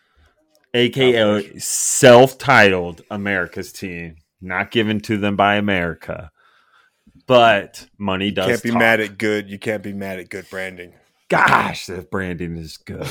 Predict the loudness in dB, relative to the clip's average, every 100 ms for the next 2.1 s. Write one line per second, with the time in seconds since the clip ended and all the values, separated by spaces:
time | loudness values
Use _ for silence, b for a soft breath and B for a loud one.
0 | 0 0 -2 -10 -8 -8 -8 -8 -6 -6
1 | -6 -12 -14 -12 -10 -10 -12 -16 -16 -20
2 | -20